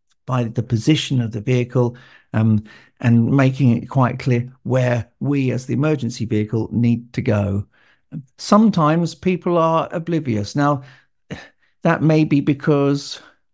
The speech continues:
I don't know, they could be hard of hearing. They could have loud music on. They could be, you know, could have headphones on or, or, or on a telephone call that's, you know, hands-free or whatever, you know,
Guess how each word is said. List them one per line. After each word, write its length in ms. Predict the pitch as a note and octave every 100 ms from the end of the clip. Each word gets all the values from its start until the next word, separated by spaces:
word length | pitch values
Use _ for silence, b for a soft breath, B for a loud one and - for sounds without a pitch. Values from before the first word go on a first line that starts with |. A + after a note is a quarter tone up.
| _
I 120 | D3
don't 180 | D#3 G#3+
know, 100 | E4+
they 120 | F#3+
could 220 | D#3+ E3 D#3
be 120 | C#3
hard 300 | C3+ B2+ C3
of 100 | C3
hearing. 320 | F#3 G3 E3
They 140 | C3+
could 160 | C3 C#3
have 160 | D3 D3
loud 340 | E3 D#3+ D3+
music 440 | F3+ F#3+ F3 D3
on. 160 | A#2 G#2+ b b b _
They 200 | C#3 C3+
could 520 | C3 - C#3 C3 -
be, 400 | C#3 B2+ B2 B2
you 140 | - C#3
know, 140 | A#2+
could 200 | B2 -
have 300 | B2 C3 - -
headphones 680 | F3+ E3+ - D#3 C3+ C3 C3+
on 180 | C3+
or, 220 | C#3 - - b b b
or, 240 | - C3+ C3+
or 220 | C#3+ C#3+
on 80 | C#3+
a 60 |
telephone 640 | C3+ - F#3+ F3+ E3+ D#3 D3
call 320 | D3+ D3 C#3+
that's, 360 | D3 - - - _ _
you 160 | G#3+ D#3
know, 340 | D3+ - C3 -
hands-free 800 | - F3 D3 C#3 - E3+ D#3+ D3
or 200 | A#2+ A#2
whatever, 600 | B2+ C#3+ D3+ B2 A2+ A2
you 140 | B2
know, 300 | C3+ D3+ C#3